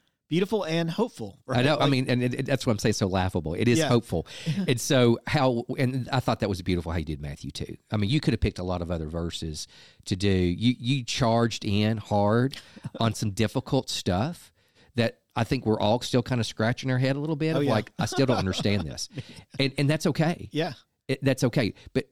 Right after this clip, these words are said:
Speaker 2: just know this, that Matthew intentionally, right after this long genealogy, which is the meta-narrative, that this was not a mistake. This was always a plan by God. That in the second chapter of Matthew, when he's talking about how <laughs> Christ was born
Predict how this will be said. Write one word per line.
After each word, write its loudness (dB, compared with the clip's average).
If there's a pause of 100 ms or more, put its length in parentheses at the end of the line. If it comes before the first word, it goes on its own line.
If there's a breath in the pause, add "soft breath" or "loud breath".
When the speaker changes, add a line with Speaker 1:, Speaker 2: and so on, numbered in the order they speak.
(100)
Speaker 2:
just 0
know 2
this, -2
that 0
Matthew 0
intentionally, -4 (360)
right 2
after 0
this -2
long 0
genealogy, -4
which -2
is 2
the -2
meta-narrative, -6 (500 soft breath)
that -2
this -2
was 2
not 2
a 0
mistake. -4
This -4
was -2
always 2
a -4
plan -4
by -8
God. -12 (640 loud breath)
That 0
in 0
the -2
second 0
chapter 0
of -4
Matthew, 0
when -2
he's -6
talking -2
about -2
how -4
<laughs> -
Christ -2
was -2
born -2